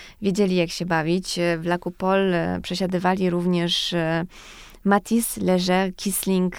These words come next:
e, właśnie Łępicka. E, Josephine Baker miała swoje ulubione miejsce, ulubiony stolik, e, przy którym siedziała.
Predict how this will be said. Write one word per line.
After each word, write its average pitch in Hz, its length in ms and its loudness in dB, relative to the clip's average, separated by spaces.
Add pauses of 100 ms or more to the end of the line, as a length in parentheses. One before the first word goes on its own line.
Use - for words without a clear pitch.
e, 170 440 0 (180)
właśnie 175 300 -2
Łępicka. 175 720 -2 (420)
E, 185 220 4
Josephine 190 440 0
Baker 180 360 -2
miała 170 260 0
swoje 175 520 -4
ulubione 185 640 0
miejsce, 175 760 0 (220)
ulubiony 190 440 4
stolik, 175 520 -2
e, 170 160 0
przy 175 240 -6
którym 180 340 -2
siedziała. 175 560 0